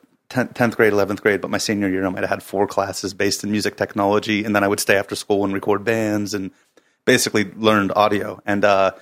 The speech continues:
Josh, the owner of Work Hard Pittsburgh, I actually interned at his recording studio after high school before I decided to pay to go to school for that or not. And, uh, started recording bands,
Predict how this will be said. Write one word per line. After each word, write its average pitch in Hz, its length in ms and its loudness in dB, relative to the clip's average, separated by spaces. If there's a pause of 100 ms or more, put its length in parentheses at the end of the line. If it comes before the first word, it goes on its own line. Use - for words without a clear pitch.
(180)
Josh, 139 420 2
the 107 180 0
owner 113 320 2
of 104 200 0
Work 104 180 0
Hard 98 160 0
Pittsburgh, 104 580 0 (320)
I 107 80 0
actually 110 280 0
interned 110 400 0
at 98 80 -2
his 107 180 0
recording 101 380 2
studio 98 440 0
after 101 240 -2
high 104 120 4
school 98 320 0
before 98 320 0
I 92 40 4
decided 95 380 -2
to 101 60 -16
pay 98 400 -4 (640)
to 113 100 0
go 104 120 6
to - 40 2
school 123 220 2
for - 120 -4
that 98 140 -2
or 95 60 -4
not. 98 240 -10 (260)
And, 95 380 0
uh, 95 260 0 (360)
started 110 240 4
recording 110 320 4
bands, 127 560 4